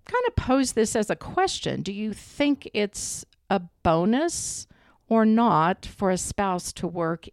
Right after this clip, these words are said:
in the business? I know that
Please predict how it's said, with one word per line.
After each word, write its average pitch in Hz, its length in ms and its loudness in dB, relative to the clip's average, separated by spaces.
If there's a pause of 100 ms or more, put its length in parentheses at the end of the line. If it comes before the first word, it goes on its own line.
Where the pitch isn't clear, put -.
in 262 280 2
the 151 80 -4
business? - 920 -10 (1040)
I 165 100 0
know 196 320 2
that 156 460 -4